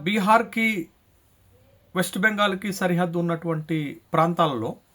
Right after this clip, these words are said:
అక్కడ గెలుపు ఓటములను ప్రభావితం చేయటానికి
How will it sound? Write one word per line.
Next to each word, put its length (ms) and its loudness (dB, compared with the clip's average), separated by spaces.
అక్కడ 260 4
గెలుపు 360 2
ఓటములను 500 4
ప్రభావితం 540 0
చేయటానికి 560 0